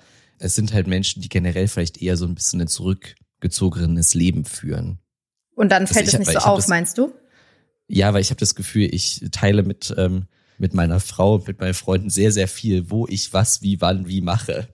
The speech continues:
Speaker 1: Also eigentlich alles, <laughs> natürlich. Und, ähm, ich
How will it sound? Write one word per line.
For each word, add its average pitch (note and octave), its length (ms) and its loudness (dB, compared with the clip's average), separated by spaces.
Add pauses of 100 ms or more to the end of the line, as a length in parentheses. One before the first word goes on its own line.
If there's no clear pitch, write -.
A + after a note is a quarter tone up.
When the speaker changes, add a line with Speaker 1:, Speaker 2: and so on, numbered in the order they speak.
Speaker 1:
Also F#2+ 180 -2
eigentlich - 380 -4
alles, F2+ 380 -2
<laughs> - 100 0
natürlich. - 960 2 (1000)
Und, B2 320 2
ähm, A2+ 300 0
ich F#3+ 440 -2